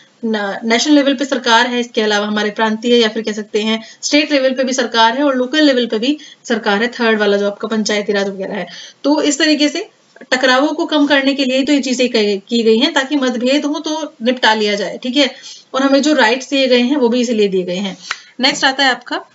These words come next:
लोकतंत्र नागरिकों का सम्मान बढ़ाता है। सम्मान बढ़ाता है का मतलब, क्योंकि हमें कुछ एक अधिकार दिए गए हैं जो कि, जिनका हनन कोई भी नहीं कर सकता, और कुछ अधिकार जैसे जीवन का अधिकार है,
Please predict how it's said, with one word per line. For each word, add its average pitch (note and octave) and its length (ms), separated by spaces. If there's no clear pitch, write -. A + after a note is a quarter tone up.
लोकतंत्र E4 400
नागरिकों C4+ 420
का E4+ 100
सम्मान B3 360
बढ़ाता B3 360
है। C4+ 180
सम्मान B3+ 340
बढ़ाता D4+ 260
है D4+ 60
का D4 60
मतलब, C#4 260
क्योंकि D4 200
हमें C#4 240
कुछ - 240
एक D4+ 100
अधिकार A3+ 420
दिए C4 200
गए A#3+ 140
हैं C4 180
जो A#3 120
कि, C4+ 240
जिनका B3+ 280
हनन C4 280
कोई C4+ 240
भी D4 120
नहीं C4 180
कर B3 120
सकता, A#3 360
और A#3 140
कुछ E4 200
अधिकार B3+ 420
जैसे B3 220
जीवन B3 300
का B3+ 120
अधिकार A3+ 400
है, A3+ 360